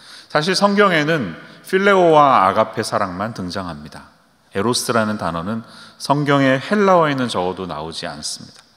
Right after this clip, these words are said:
그런데 오늘 읽은 본문에 나오는 사랑에 관한 모든 명사나 동사는 전부 다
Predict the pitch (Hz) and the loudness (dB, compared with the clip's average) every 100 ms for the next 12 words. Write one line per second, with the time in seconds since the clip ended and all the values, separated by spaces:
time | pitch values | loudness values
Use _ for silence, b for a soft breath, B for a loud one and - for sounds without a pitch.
0 | _ _ _ _ _ - 120 131 117 151 | _ _ _ _ _ -8 -2 0 0 0
1 | 139 117 113 135 120 101 104 110 107 92 | 0 -2 -4 -6 -6 -6 -6 -8 -8 -8
2 | 82 92 120 160 B B B B - - | -8 -10 -12 -14 B B B B -8 0
3 | 175 180 165 139 135 131 117 95 104 117 | 2 2 2 2 2 2 0 -2 0 -2
4 | 98 80 95 117 107 107 85 85 98 104 | -4 -6 -6 -4 -4 -4 -8 -10 -8 -8
5 | 123 - 90 85 95 107 | -8 -10 -12 -8 -4 -4